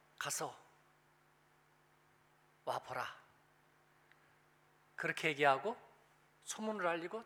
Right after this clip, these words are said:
초대하고 그렇게 해서 언급결에 부르심 받은 사람들도 많습니다. 아론도 역시 그랬습니다. 이 간접적인 부르심을 우리는 소중하게 여겨야 될 줄로 믿습니다. 뭐 양육반 신청할 때, 어, 남자들이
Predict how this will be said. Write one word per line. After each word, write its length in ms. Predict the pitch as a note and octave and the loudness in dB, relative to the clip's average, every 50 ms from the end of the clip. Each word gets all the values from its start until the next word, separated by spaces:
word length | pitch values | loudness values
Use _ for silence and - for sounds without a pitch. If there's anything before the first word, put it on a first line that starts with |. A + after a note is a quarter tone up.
| - | -6
초대하고 680 | - - - C#4+ - C4+ G#3 F#3+ F#3 D#3 - F#3+ G3+ - - - - - - - - | -6 -4 -4 -4 -4 -4 -2 -2 -4 -4 -6 -8 -10 -10 -14 -20 -20 -20 -20 -12 -8
그렇게 300 | - E3+ D#3+ - - D3+ | -8 -8 -6 -2 -2 -2
해서 220 | C#3 - F3 E3 - - - - - | 0 0 -2 -4 -4 -6 -16 -14 -2
언급결에 680 | - D3 D#3+ F#3 B3+ B3+ - B3 A3+ G#3+ A3 A3 G#3+ - | 0 0 2 4 2 2 6 6 6 6 6 2 0 -2
부르심 340 | - F3+ G3+ - - A3 | -2 -2 0 0 -2 4
받은 240 | G3 G3 F3+ E3+ F#3 | 6 4 4 4 2
사람들도 680 | F#3 - G3 F#3+ F#3+ F#3+ F3+ F3 E3 - - G#3 G#3+ G#3 | -4 -2 2 2 2 2 2 -4 -2 2 2 2 2 4
많습니다. 560 | D#3+ D#3+ D3+ D3 - F3+ D#3+ C#3+ C3+ A#2 A2 - - - - - - | 4 2 4 4 2 -4 -4 -2 0 -2 -2 -2 -10 -16 -12 0 6
아론도 500 | C3 C3+ D#3 F#3 G#3+ G#3+ G#3+ A3+ G#3+ F#3+ | 10 10 10 10 10 8 10 10 10 10
역시 380 | F#3 - - - G3+ F#3+ F3+ - - - - - - - - | 10 6 2 0 0 0 -2 -4 -10 -20 -20 -20 -20 -16 -8
그랬습니다. 580 | - D3 C3+ B2+ - - C3+ A#2 - - - - - - - - - - - - - - - | -4 -2 -2 -2 -2 -4 -8 -12 -14 -16 -18 -20 -20 -20 -20 -20 -20 -20 -20 -20 -20 -12 -4
이 100 | F3+ E3+ | -4 0
간접적인 680 | - - F3 F3+ F#3 G#3 G#3 - G#3 F#3+ F3 F#3 F3+ | 2 4 4 8 8 8 8 10 6 8 8 6 4
부르심을 480 | - - E3+ E3+ D#3+ - F3 E3+ E3 E3 | 2 0 2 2 2 2 0 0 2 2
우리는 340 | E3 F3 F#3 G3+ G3+ G3 F3+ | 4 4 4 4 2 2 0
소중하게 640 | - - C#4+ B3 C4+ C4 A3 G#3 G3+ F#3 F#3+ F3 | 0 -4 -4 -2 0 4 6 6 6 8 8 6
여겨야 220 | D#3 D#3 D#3 D#3+ D3 | 6 8 8 6 6
될 160 | D3 C#3+ C3 | 6 2 0
줄로 260 | - D#3+ C#3 C#3 D#3 | 0 -2 0 0 0
믿습니다. 680 | C#3 A#2+ - - D3+ C#3 A#2+ A2 - G#2 F2+ - - - - - - - - - - - - - | 0 0 -4 -2 -2 0 -2 -2 0 0 -2 -2 -4 -10 -14 -16 -18 -16 -14 -14 -14 -12 -2 4
뭐 120 | D#3 D3 | 8 12
양육반 460 | C#3+ C#3 D3+ F3+ G3 - - G3 F3 | 12 12 12 12 8 10 12 12 12
신청할 580 | E3+ - A3 A#3 - - G#3+ G#3 F#3 E3 D3+ - | 12 8 2 0 4 4 6 8 8 8 8 6
때, 220 | F3 D#3 C#3 A#2+ - - - - - - - - - - | 4 4 4 4 0 -12 -16 -16 -16 -16 -16 -16 -10 0
어, 400 | C#3 C#3+ D3 D3 C#3 C#3 C#3 C3+ - - - - - - | 4 4 6 6 4 2 0 -6 -12 -16 -20 -20 -8 0
남자들이 640 | C3+ C#3 D#3 D#3 F3+ E3 D#3 D#3+ D#3 D3 C3+ A#2+ | 0 0 4 8 8 8 8 6 2 -2 -2 -4